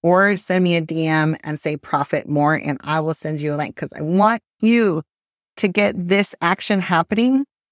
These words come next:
and get this ball rolling, because it is possible for you to be rolling into January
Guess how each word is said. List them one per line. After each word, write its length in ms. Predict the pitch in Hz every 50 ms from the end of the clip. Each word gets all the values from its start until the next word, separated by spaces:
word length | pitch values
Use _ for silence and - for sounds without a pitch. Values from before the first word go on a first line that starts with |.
| _ _
and 180 | - 185 185 170
get 160 | - 202 -
this 160 | - 208 202
ball 260 | - - 185 190 185 170
rolling, 340 | 175 165 170 202 214 220
because 320 | 214 202 - - 196 180 185
it 120 | 190 185
is 200 | 202 190 180 - -
possible 680 | - - - - 185 175 180 185 - - 190 180 180 175
for 160 | - - 185
you 240 | 180 175 170 170 165
to 80 | 156
be 100 | 156 151
rolling 460 | 147 147 156 165 156 156 160 165 160
into 220 | 165 165 - - 185
January 800 | 175 175 180 170 165 156 147 143 139 139 139 143 147 147 151